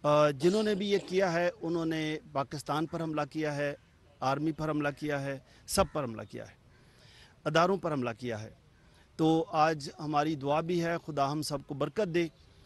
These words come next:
ताकि हम बड़ी हिम्मत के साथ, जुर्रत के साथ बैरूनी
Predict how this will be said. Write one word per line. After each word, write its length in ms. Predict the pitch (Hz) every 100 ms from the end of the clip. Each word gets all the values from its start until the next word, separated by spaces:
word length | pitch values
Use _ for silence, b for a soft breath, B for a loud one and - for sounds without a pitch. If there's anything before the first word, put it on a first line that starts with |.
| b b -
ताकि 280 | 156 165 180
हम 140 | 170
बड़ी 180 | 160 170
हिम्मत 320 | 151 160 185
के 100 | 180
साथ, 240 | 170 170
जुर्रत 360 | 160 147 208 190
के 100 | 165
साथ 380 | 147 120 - - - - b b b b b b b -
बैरूनी 640 | 127 151 165 196 220 233